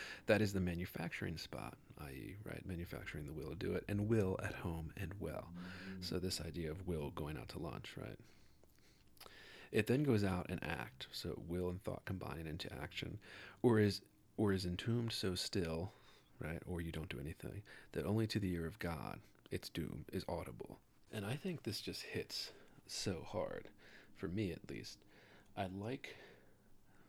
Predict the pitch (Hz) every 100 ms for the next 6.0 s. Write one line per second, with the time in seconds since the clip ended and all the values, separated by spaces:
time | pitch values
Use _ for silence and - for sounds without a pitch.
0 | - - - - _ - - - - -
1 | - - 131 127 - 98 80 - 87 82
2 | 80 135 147 - 110 107 101 90 92 82
3 | 53 - - - - - - - - 95
4 | 92 - - - - - - - - -
5 | 107 - - 98 123 101 104 120 - -